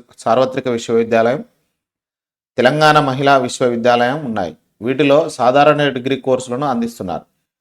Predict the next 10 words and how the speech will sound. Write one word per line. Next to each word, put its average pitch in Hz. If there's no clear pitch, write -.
బీఏ, 139
బీఎస్సీ, 131
బీకామ్ 135
కోర్సులను 131
అందిస్తున్న 117
నేపథ్యంలో 127
ఈ 151
కోర్సులకు 127
సంబంధించి 123
సిలబస్ 127